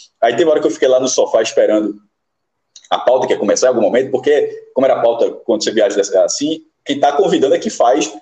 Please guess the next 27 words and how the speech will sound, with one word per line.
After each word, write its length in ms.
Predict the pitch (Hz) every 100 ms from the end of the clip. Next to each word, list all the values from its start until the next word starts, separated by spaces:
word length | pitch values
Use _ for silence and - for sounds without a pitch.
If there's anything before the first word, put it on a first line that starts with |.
| _
com 160 | - 143
você 960 | 151 143 131 127 151 143 110 92 78 - _
os 220 | 113 113
eventos, 320 | 147 123 104 147
"Ó, 100 | 120
vamos 200 | 139 143
conhecer 240 | 120 127
isso 100 | -
aqui, 220 | - 139
vamos 160 | 135 123
fazer 160 | 107
isso 100 | 123
aqui, 160 | - 139
vai 100 | 120
ter 100 | 120
essa 100 | 117
entrevista 340 | 117 110 120
e 40 | -
tal", 200 | 123 131 - - _
então 160 | 117 151
eu 60 |
tava 120 | 147
esperando 360 | 147 160 139 120
lá, 180 | 110 - - - - _ -
aí 140 | 123
nisso 240 | 127 165 160
chega 760 | - 135 131 123 107 92 -